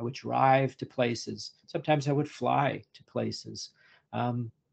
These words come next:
and I would call on people, uh, mostly hardware stores and home centers, anybody that would sell a product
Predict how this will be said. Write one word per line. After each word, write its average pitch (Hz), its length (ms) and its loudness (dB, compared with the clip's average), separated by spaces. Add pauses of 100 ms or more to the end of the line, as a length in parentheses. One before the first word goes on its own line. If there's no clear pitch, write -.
(140)
and 131 100 4
I 131 60 8
would 131 140 2
call 156 380 6
on 139 400 4 (100)
people, 175 580 0 (640)
uh, 123 220 4
mostly 139 720 6
hardware 156 580 4
stores 139 840 0 (200)
and 127 120 0
home 151 420 0
centers, 143 720 -2 (320)
anybody 135 400 4
that 127 120 4
would 123 160 -2
sell 131 340 2
a 127 40 0
product 131 800 0